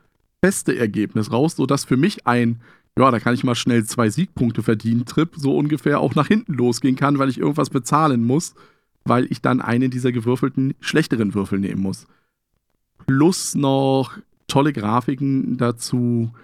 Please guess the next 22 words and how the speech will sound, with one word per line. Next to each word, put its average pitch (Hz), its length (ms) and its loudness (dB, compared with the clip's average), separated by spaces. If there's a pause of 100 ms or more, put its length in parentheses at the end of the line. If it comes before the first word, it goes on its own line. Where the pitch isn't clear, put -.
(1500)
Einfach 131 380 2
ein 123 200 -2
tolles 120 340 2
Spiel. 113 320 -2
Und 202 260 2
jetzt 170 180 -2
schon 165 160 -2
in 127 140 0
der 110 120 0
Kickstarter-Variante. 92 1000 0
Und 135 160 0
das 180 160 2
ist 196 120 -6
jetzt 208 160 -4
wieder 156 200 4
der 127 240 0
Bogen 220 720 0 (100)
gespannt - 540 -2
zur - 160 0
letzten 117 380 -2
Folge. 98 460 0 (560)
Dual-Layer-Boards 107 1200 0